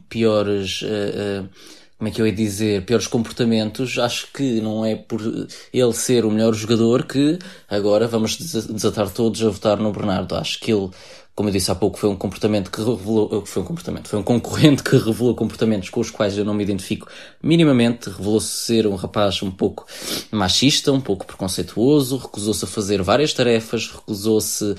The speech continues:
a debater com vários colegas quando ele já tinha dado a sua opinião. Eh, tem uma grande dificuldade em ouvir as críticas dos outros, as, as opiniões dos outros,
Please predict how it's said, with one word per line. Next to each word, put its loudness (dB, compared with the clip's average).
a 2
debater 0
com -2
vários 0
colegas 0
quando -4
ele 0
já 0
tinha -2
dado 0
a -4
sua 2
opinião. 0
Eh, 0
tem -2
uma -2
grande 4
dificuldade 0
em 0
ouvir -2
as 0
críticas -2
dos -6
outros, 0
as, -4
as -2
opiniões 0
dos -4
outros, 0